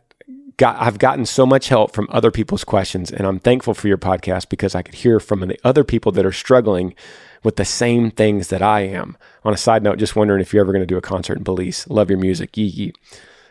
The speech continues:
Dallas, thank you, man. I appreciate it. I need to be built up sometimes to make sure I'm not just talking to an empty microphone. Thank you for listening, brother. I hope we get to go to Belize. I've actually been to Belize on a cruise a long, long time ago. It's an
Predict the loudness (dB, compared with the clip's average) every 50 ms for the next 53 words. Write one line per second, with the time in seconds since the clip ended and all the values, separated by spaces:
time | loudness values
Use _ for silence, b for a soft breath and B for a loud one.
0 | b b b b b 4 4 6 6 6 4 4 2 0 2 2 4 4 4 4
1 | 4 6 6 6 6 6 6 4 4 4 2 2 4 4 4 4 4 4 4 4
2 | 4 2 0 -4 -8 -16 _ _ _ _ _ _ _ _ _ _ _ _ -4 0
3 | 2 4 4 6 6 6 6 6 6 6 6 4 6 4 2 2 2 0 0 0
4 | 2 2 2 2 2 0 -2 0 2 2 2 2 2 4 4 4 6 4 2 2
5 | 2 0 -2 0 0 0 0 0 0 -2 -2 -2 0 0 0 0 0 0 2 2
6 | 2 2 0 -4 -4 -2 -2 -2 -4 -6 B B B B B B B B B B
7 | _ 0 2 4 4 4 2 -2 -2 0 0 0 0 -2 -2 -4 -4 0 2 4
8 | 4 4 2 B B B B B B B B _ -4 -2 0 0 2 4 2 2
9 | 2 2 0 -2 -2 -4 -4 -2 -2 -2 -2 0 0 2 2 2 2 2 2 4
10 | 2 2 2 0 0 2 4 4 4 4 2 2 2 2 2 2 2 0 -2 -2
11 | -2 -2 -2 -4 -4 0 2 4 4 4 2 0 -4 -4 0 2 4 4 4 4
12 | 2 2 2 2 0 0 -2 -4 -4 -4 -4 -6 -4 -4 -4 -4 -6 -10 -14 -14